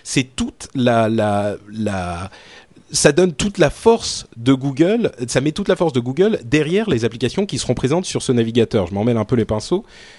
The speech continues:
Euh, <laughs> alors je vais, je vais demander peut-être, bah, par exemple, à Loïc de nous dire pourquoi c'est, enfin,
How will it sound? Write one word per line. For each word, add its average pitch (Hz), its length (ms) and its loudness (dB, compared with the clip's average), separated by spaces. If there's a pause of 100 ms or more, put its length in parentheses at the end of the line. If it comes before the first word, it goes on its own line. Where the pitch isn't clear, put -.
(160)
Euh, 104 420 4
<laughs> - 0 -
alors 107 180 4
je 104 80 -2
vais, 120 120 2
je 113 220 -2
vais 123 80 6
demander 123 340 0
peut-être, 135 320 0
bah, 85 240 0
par 87 140 -2
exemple, 101 280 -2
à 95 40 2
Loïc 120 320 0
de 107 100 0
nous 98 100 -2
dire 117 220 0
pourquoi 123 320 0
c'est, - 160 -8
enfin, 113 220 -8